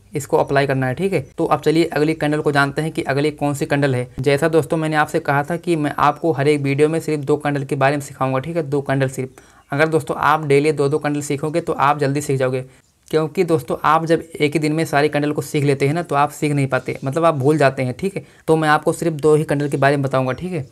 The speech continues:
और दोस्तों अगर आपको ये वीडियो अच्छी लगती है, आपकी थोड़ी बहुत हेल्प होती है तो इस चैनल को आप सब्सक्राइब कर लेना, ताकि दोस्तों मैं आपके लिए ऐसे वीडियो बनाता रहूँ, ठीक है। आप सब्सक्राइब जरूर कर लेना, ठीक है। अब चलिए मैं आपको सिखाता हूँ दूसरी कैंडल को। अब दोस्तों यहाँ पे दूसरी कैंडल है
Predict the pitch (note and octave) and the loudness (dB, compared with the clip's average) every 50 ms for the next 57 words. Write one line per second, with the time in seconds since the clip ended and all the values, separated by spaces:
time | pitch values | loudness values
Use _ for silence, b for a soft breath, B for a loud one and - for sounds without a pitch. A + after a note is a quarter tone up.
0 | - - - C#3 D3+ D#3+ D#3 D3+ C#3 C#3 - - D#3+ D#3 D3+ D3+ C#3+ C#3+ C#3 - | -14 -8 -2 0 0 2 2 2 0 0 0 0 0 2 4 4 4 2 2 0
1 | D#3 D3+ D3 C3+ C#3 C#3 D3 D3 C#3+ D3 - - C#3+ C3 B2+ - - D#3 D#3 C#3 | -2 -2 0 0 0 2 2 2 2 0 -2 -2 -2 -2 -2 -2 -2 0 0 0
2 | - C3 C3+ C3+ - - D3+ D3 - C#3 C#3 C#3+ C#3 D3 D3 D3 - C#3 C3+ C3+ | 0 2 0 0 0 -2 -6 -4 -2 -2 0 0 2 0 -2 -2 -2 -4 -4 -4
3 | - C#3 C3 - D3 D3+ E3 D#3 D#3 C#3+ - C#3 - - - C#3 C#3 C#3 C#3 C#3+ | -6 -8 -4 -2 0 0 0 0 -2 -6 -8 -8 -8 -4 -4 -2 -2 -2 -4 -2
4 | F#3 D3 C#3 D3 C#3+ - D3 C#3 - - C#3 C#3+ C#3+ - C#3+ D3 D3 D3+ E3 E3 | 0 2 2 2 0 0 -8 -8 -2 0 0 0 0 0 0 0 0 -2 -2 -6
5 | B B B B B B - C3 C3 D#3 C#3+ C#3+ C3+ - D3+ C#3+ C#3+ C#3 C3+ C3+ | B B B B B B -2 -2 -2 0 -2 -2 -2 -2 -2 0 2 2 2 2
6 | - D3 C#3+ C#3+ C#3 C#3 - D3 C3 C3+ C3+ D3 D3 D3 - - _ - C3+ C3 | 0 0 2 2 2 2 0 0 -2 0 2 2 0 0 -2 -12 _ -8 -4 -2
7 | C3 C3 B2 C3 C3 C3 B2+ B2+ B2+ E3 E3+ E3+ D3+ C3+ B B B B B - | 0 0 2 2 2 0 0 0 -2 -2 0 0 -2 -2 B B B B B 0
8 | A#2 C3 D3 D3 - D3 C3+ C3+ - C3 C3+ C#3 D3 D3 C#3 C3+ C3+ C#3 C3+ C3+ | 2 2 2 2 2 -4 -4 -2 0 2 2 2 2 0 0 0 0 0 -2 -2
9 | C#3 B2+ C3 B2+ B2 A#2+ A#2+ - b b b b b b b - - D#3+ F3+ E3+ | -4 -4 -4 -4 -4 -6 -10 -12 b b b b b b b -12 -6 -2 0 0
10 | - - C3+ C3+ - - C#3 C#3+ D3 D3 C#3+ C#3 C3+ C3+ C3+ - - E3+ E3+ D#3+ | 0 0 -2 -2 0 0 0 2 2 2 4 4 2 2 0 -2 -2 -2 -2 -2
11 | E3 - C#3+ C#3 C3+ B2+ - C#3+ C#3+ D#3 D#3+ D3 C#3 C3 - C#3+ C3+ C3+ B2+ B2+ | -2 -4 -4 -2 0 0 0 0 0 0 0 -2 -4 -4 -4 -4 -4 -4 -4 -6
12 | B2 A#2+ - - D3+ D#3+ D3+ D#3 D#3 C#3+ - E3+ E3 D3+ D3 D3 D3 F3 E3 D3 | -6 -4 0 0 0 0 2 0 0 0 0 0 2 2 2 2 2 2 2 2
13 | C#3+ C3+ C#3+ D#3 D3+ D#3+ C#3+ C#3+ C#3 C#3 E3+ | 2 0 0 -2 0 0 0 0 2 2 2